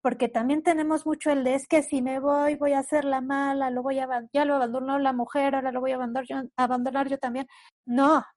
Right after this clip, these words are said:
no, no. O sea, tenemos muy mal, eh, eh, esos, esas creencias. Hay que, hay que mejor ver qué es lo que nos hace engañe-, engancharnos con eso y respetar que tú eres tú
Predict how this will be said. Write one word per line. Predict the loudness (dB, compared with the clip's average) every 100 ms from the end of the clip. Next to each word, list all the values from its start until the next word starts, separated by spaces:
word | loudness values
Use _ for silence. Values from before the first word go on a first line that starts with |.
| _
no, | -8
no. | -4 -4 -6 _ _ _ _ _ _ _ _ _ _ _ -6
O |
sea, | -2 2
tenemos | 2 2 0 0
muy | 0 0 0
mal, | 0 2 2 0 -4 _ _ _
eh, | -4 -2 -2 -4
eh, | -4 0
esos, | 0 2 -2 -2
esas | -2 -2 0
creencias. | 0 2 2 2 0 -4 -4 -10 -20 _ _ -16 -2
Hay | -2 0
que, | 0 0 2 0 -2 -6 -12 -20 _ _ _
hay | 2 2 4
que | 0
mejor | 0 0 2 0 0
ver | 0 2 0 -4 _ _ _ _
qué | -2
es | 0
lo | -2 -4
que | -4
nos | -4 2
hace | 2 2
engañe-, | -2 -2 -2 -4
engancharnos | -4 0 0 0 -2 -2 -6
con | -4 -2
eso | -2 -4 -6 -8 -10
y | -6
respetar | -4 -4 -6 2 4 2 -2 _ -16
que | -4
tú | 2
eres | 4 4 4
tú | 4